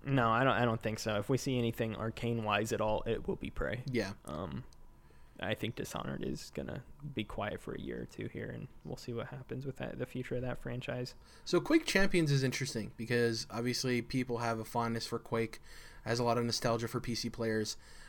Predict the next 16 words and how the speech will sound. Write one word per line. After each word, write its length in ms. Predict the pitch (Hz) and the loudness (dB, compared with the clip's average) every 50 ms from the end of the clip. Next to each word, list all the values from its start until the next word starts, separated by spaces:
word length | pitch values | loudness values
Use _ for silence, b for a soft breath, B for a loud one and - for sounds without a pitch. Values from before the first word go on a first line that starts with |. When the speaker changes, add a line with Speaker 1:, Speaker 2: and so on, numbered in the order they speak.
| B B - | B B -4
Speaker 2:
Um, 360 | 113 113 113 113 113 110 107 | 0 0 2 2 2 0 0
Quake 200 | - - 156 151 | 4 6 6 6
Champions 420 | 143 156 139 131 139 143 127 120 | 6 4 4 4 4 4 2 4
is 120 | 123 117 113 | 0 0 2
their 100 | 120 113 | 2 0
hero 320 | - - 135 131 127 123 | 2 4 4 4 4 4
shooter. 420 | 113 - 127 123 117 117 117 117 B B B B B B B B | 2 2 0 2 2 2 0 0 B B B B B B B B
It's 200 | - 127 139 - | -2 0 2 4
still 300 | - - - 139 156 185 | 4 6 6 6 6 8
in 80 | 185 165 | 8 8
early 240 | 156 156 156 143 - | 8 8 8 6 6
<laughs> 120 | 127 131 | 4 2
access 320 | 120 - - 156 143 - | 2 2 0 0 2 2
on 100 | 127 120 | 0 0
P 160 | 110 - 123 117 | 0 -2 -2 -2
C, 320 | - - 117 117 127 | 0 0 0 0 -2